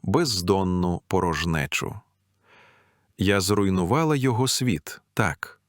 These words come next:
Але разом з ним розлетілися на друзки і мій власний.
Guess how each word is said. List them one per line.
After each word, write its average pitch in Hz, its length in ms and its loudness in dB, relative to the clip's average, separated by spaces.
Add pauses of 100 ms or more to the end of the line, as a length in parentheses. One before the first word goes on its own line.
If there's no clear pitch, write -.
(600)
Але 85 260 4
разом 95 360 2
з 80 120 0
ним 120 320 0 (360)
розлетілися 110 800 2
на 113 140 0
друзки 110 580 0
і 104 120 2
мій 95 400 0
власний. 92 760 -4